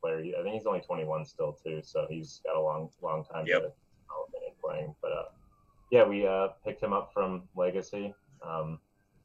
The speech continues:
Speaker 1: and then we also picked up, uh, Nick Watson. Nobody knows who this guy is. He is a former Central Michigan player. Uh, he's a very fiery player, throws real hard. Uh, he's a pinch player. So we'll see how he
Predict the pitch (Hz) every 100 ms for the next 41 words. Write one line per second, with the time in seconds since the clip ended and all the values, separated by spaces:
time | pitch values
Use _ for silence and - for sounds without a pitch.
0 | _ - 92 95 92 92 90 - 98 -
1 | 92 - 90 85 - 85 82 87 98 -
2 | 85 87 - 101 92 85 - - 87 87
3 | 85 87 85 82 80 85 80 - 80 80
4 | 80 - 82 80 80 - - - - -
5 | - 78 80 92 87 85 87 80 80 78
6 | 76 80 78 - 76 73 73 - 78 76
7 | 73 85 80 78 90 87 82 - 92 104
8 | 117 123 123 - - - - - - _
9 | - 113 113 113 110 107 104 101 101 98
10 | 95 92 - - - - 85 87 135 -
11 | 90 85 - - 78 - 80 80 78 -
12 | _ _ - - - - - - 170 160
13 | _ _ _ _ - - 82 - 90 87
14 | 82 80